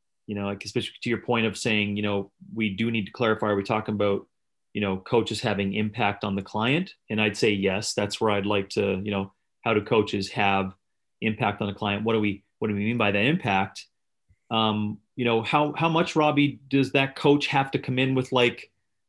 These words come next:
you know, an oath, you know, or s-, or operating procedures or mantras, you know, that, that are tried and true?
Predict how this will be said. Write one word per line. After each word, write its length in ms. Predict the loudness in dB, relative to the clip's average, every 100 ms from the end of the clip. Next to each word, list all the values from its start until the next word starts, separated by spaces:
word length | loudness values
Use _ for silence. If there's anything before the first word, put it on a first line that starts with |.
| _ _ _ _ _ -6
you 120 | 0
know, 160 | 2
an 80 | 2
oath, 460 | 4 4 2 -4 -20 _ _
you 120 | -8 -4
know, 140 | -2
or 120 | -2
s-, 260 | -2 -4 -8
or 440 | -6 -2 -2 -4 -8 _ _ _
operating 460 | -2 2 2 2 0
procedures 680 | -4 -4 -2 -2 -2 -2 0
or 260 | 4 4
mantras, 880 | 4 2 0 2 0 0 -2 -4 -8 _
you 120 | -4
know, 140 | 0 2
that, 260 | 2 2 -8 _ _ _ -2
that 140 | 2
are 220 | 4 4 2
tried 380 | 2 4 6
and 140 | 4 2
true? 440 | 4 6 6 2